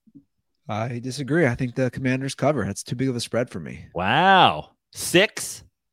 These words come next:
Speaker 1: Yeah.
Speaker 2: Wow. Okay, let's go.
Speaker 1: I mean, I just, I don't know. I think it'll be a closer game. I think the Bills probably win. I think it's a closer game.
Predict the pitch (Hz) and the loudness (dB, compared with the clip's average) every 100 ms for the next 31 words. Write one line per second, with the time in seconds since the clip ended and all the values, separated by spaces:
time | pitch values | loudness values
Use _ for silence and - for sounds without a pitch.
0 | _ - 143 180 175 110 _ _ _ _ | _ -8 -2 -2 -2 -6 _ _ _ _
1 | _ _ _ - 87 104 143 151 101 76 | _ _ _ -10 -4 2 4 6 4 0
2 | - 104 - 104 135 - 117 131 - 87 | -8 -8 -2 2 2 2 0 0 -2 4
3 | 131 151 - - _ _ _ _ 107 135 | 6 6 2 -14 _ _ _ _ -6 -2
4 | 139 120 151 156 - 139 165 123 131 143 | 0 0 -2 -4 -2 -2 -2 -2 -4 -4
5 | 139 139 - 156 - 156 190 104 - _ | -2 -2 0 -2 -2 -8 -8 -10 -14 _
6 | _ 110 120 113 101 117 - 117 101 117 | _ -12 -12 -12 -8 -8 -2 -2 0 -2
7 | 127 107 113 110 - 127 127 143 156 165 | -4 -4 -8 -10 -8 -8 -6 -6 -6 -6